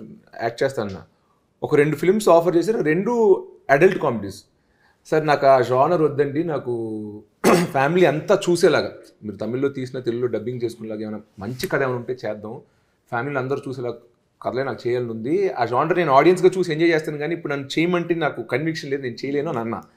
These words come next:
ఆ రెండు సినిమాలు మిస్ అయినాయి, ఆ రెండు హిట్లు కూడా అయినాయి. But ఇప్పుడు ఈ సినిమా ఆయన వచ్చేలాగా, "శిరీష్, నువ్వు అన్నావు కదా ఎప్పుడు ఫ్యామిలీ ఫ్రెండ్లీ ఫిల్మ్ చేయాలి, ఫ్యామిలీస్ అందరికీ రీచ్ అవ్వాలి, ఆ, నాకు బాగా ఇష్టమైన సినిమా ఇది,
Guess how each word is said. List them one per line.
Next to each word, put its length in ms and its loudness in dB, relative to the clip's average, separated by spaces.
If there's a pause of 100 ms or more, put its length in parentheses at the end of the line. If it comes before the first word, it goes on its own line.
(640)
ఆ 60 4
రెండు 240 2
సినిమాలు 340 4
మిస్ 180 0
అయినాయి, 120 4
ఆ 20 2
రెండు 160 2
హిట్లు 240 2
కూడా 140 6
అయినాయి. 220 -6 (680)
But 140 4
ఇప్పుడు 340 0 (720)
ఈ 100 -6
సినిమా 320 -2
ఆయన 140 2
వచ్చేలాగా, 720 0
"శిరీష్, 280 -4
నువ్వు 140 -2
అన్నావు 200 0
కదా 100 -2
ఎప్పుడు 200 -6
ఫ్యామిలీ 400 -2
ఫ్రెండ్లీ 320 -8
ఫిల్మ్ 280 -10
చేయాలి, 200 -2
ఫ్యామిలీస్ 380 -10
అందరికీ 280 -10
రీచ్ 260 -10
అవ్వాలి, 400 -8 (520)
ఆ, 680 -6
నాకు 200 -6
బాగా 180 4
ఇష్టమైన 340 -6
సినిమా 520 -10
ఇది, 420 -8